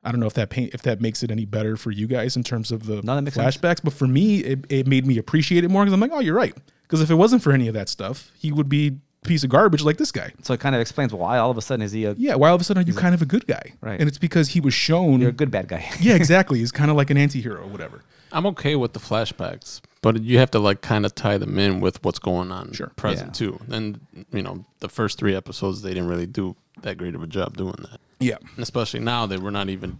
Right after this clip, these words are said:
Speaker 3: we haven't had him for two episodes.
Speaker 1: Yeah. It's a weird balance you have to
Speaker 3: Yeah.
Speaker 1: strike, because when, when he shows up in,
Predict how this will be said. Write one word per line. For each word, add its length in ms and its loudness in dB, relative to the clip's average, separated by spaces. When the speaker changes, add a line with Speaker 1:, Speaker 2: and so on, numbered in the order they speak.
Speaker 3:
we 80 -4
haven't 240 -6
had 220 -4
him 220 -8
for 120 -14
two 240 -8
episodes. 640 -10
Speaker 1:
Yeah. 160 -10
It's 120 -4
a 60 2
weird 220 4
balance 280 2
you 80 0
have 80 2
to 60 -2
Speaker 3:
Yeah. 60 0
Speaker 1:
strike, 320 -2
because 400 4
when, 300 4
when 120 6
he 100 6
shows 360 4
up 200 2
in, 360 -4